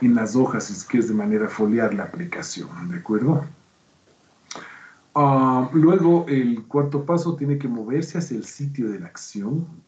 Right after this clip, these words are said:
¿de acuerdo? Es decir, ha llegado a la hoja, tiene que superar varias barreras para poder moverse a su sitio de, de, de acción, ¿de acuerdo? Es decir, la, la cinética de cómo va difundiéndose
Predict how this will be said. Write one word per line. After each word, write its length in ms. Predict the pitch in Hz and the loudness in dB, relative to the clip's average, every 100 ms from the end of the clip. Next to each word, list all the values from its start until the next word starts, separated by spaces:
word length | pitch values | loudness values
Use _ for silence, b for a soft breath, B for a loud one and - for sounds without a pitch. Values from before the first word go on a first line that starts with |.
| _ - | _ -10
¿de 200 | 104 - | -8 -8
acuerdo? 400 | - 107 123 135 | -6 -4 2 2
Es 80 | 110 | 0
decir, 280 | - 117 - | -4 -6 -4
ha 100 | 107 | -4
llegado 420 | 107 107 123 160 | -2 0 4 4
a 40 | |
la 120 | 156 131 | 4 4
hoja, 320 | 156 127 - | 2 -2 -4
tiene 180 | 127 123 | -4 -4
que 120 | - | -6
superar 440 | 113 113 110 117 | -10 -4 -2 0
varias 360 | 117 135 139 110 | 0 2 2 0
barreras 560 | 95 95 135 160 - | -6 -2 2 2 0
para 240 | - 98 92 | -6 -10 -6
poder 260 | 107 113 | -4 -2
moverse 560 | 117 107 110 143 139 104 | -2 -2 2 0 0 -6
a 80 | 95 | -10
su 180 | - 98 | -12 -10
sitio 340 | 110 - 113 | -10 -4 -4
de, 160 | 107 107 | -4 -4
de, 400 | 107 107 107 98 - B B B B - | -2 0 0 -2 -12 B B B B -4
de 180 | 101 110 | 2 2
acción, 540 | 120 - - 92 160 - | 2 -2 -4 0 0 0
¿de 80 | 104 | -4
acuerdo? 420 | 95 98 101 160 196 B B B B - - - - | -2 -2 2 2 0 B B B B -20 -20 -16 -4
Es 180 | 101 98 | 0 2
decir, 300 | 98 - 110 | 0 2 2
la, 240 | 107 98 117 | 4 2 0
la 180 | 107 | 0
cinética 680 | - 110 110 135 139 - 98 | -2 0 2 2 -2 -8 -8
de 140 | 92 - | -10 -4
cómo 320 | 113 110 101 | 0 0 0
va 160 | 110 | -2
difundiéndose 1040 | 104 98 110 98 101 135 139 - - 87 | -2 -4 -2 0 2 4 6 4 -4 -10